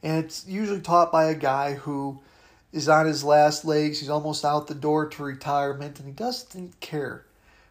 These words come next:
But he's reading word for word exactly what you're trying to read and comprehend, and it's hard not to just fall asleep. It's, you know, there are just some really poor, uh,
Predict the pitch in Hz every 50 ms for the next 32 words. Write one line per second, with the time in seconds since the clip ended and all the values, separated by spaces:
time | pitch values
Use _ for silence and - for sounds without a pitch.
0 | _ _ - 160 151 147 147 151 - _ _ _ - - - 165 170 156 147 147
1 | 170 220 247 269 233 214 190 185 190 190 - _ _ _ _ - 165 175 220 233
2 | 233 - - 240 226 185 165 160 151 151 151 147 151 - _ _ _ _ _ _
3 | _ _ _ _ _ _ - 139 139 - 165 175 202 208 - 208 202 180 165 165
4 | 160 160 170 202 226 233 226 - - 170 165 160 156 151 143 131 - 143 139 135
5 | 139 143 143 143 139 139 131 127 - 139 139 135 135 135 127 123 127 131 131 139
6 | 139 - _ _ _ _ _ _ _ _ _ - 190 214 240 233 - - 262 269
7 | 294 247 226 233 240 240 - 214 - 247 233 - - - - 214 - - - -
8 | - 196 208 214 214 208 - - - 294 294 - - - - _ _ _ _ _
9 | _ _ _ - - - - - _ _ _ _ _ _ _ - - 180 - -
10 | - - - - - - - - - - - - - - - - - _ _ _
11 | - 180 175 180 175 202 233 226 208 190 220 214 - - - 190 190 196 190 170
12 | 165 156 160 165 165 160 160 160 160 - - - 156 151 147 139 139 135 - _
13 | _ _ 214 151 147 147 - -